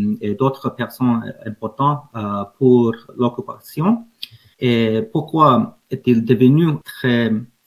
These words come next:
euh, important pour toutes les opérations, euh, avec le, les autres, euh, C M P américains ? Je, je pense que, euh, c'était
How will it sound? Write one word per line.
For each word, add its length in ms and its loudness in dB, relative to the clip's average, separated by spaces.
euh, 240 -10
important 460 -2
pour 440 -4
toutes 220 0
les 180 0
opérations, 760 -10
euh, 200 -10
avec 360 -8
le, 240 -6
les 220 -4
autres, 420 -8
euh, 500 -6
C 160 -6
M 200 -2
P 160 -6
américains ? 680 -4
Je, 140 -8
je 140 -6
pense 420 -8
que, 500 -2
euh, 600 -12
c'était 600 -4